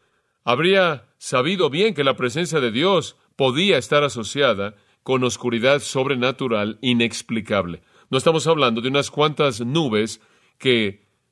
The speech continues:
oscurecieron o se colocaron enfrente del sol. Estamos hablando de una oscuridad densa. Pero hubo algo más en esto, porque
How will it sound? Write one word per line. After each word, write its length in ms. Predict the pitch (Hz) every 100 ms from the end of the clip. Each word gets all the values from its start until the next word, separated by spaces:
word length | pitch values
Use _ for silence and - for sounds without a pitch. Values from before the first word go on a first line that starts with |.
| _
oscurecieron 800 | 120 113 123 117 107 143 151 147
o 60 | 110
se 120 | 113
colocaron 440 | 113 110 139 135
enfrente 380 | 110 123 131 123
del 160 | 107 92
sol. 280 | 147 135
Estamos 400 | 104 - 143 165
hablando 440 | 156 131 110 104 110
de 160 | 107
una 140 | 143 151
oscuridad 720 | - 117 104 95 117 117 - _
densa. 680 | 107 131 113 101 - 80 - _ _ _ _ _ _ _ _ -
Pero 220 | 151 180
hubo 580 | 233 240 214 - _ _ -
algo 400 | 185 214 196 165
más 580 | 160 226 226 - - 370
en 180 | 131 127
esto, 440 | 120 - 156 147
porque 600 | 139 127 - 127 113 107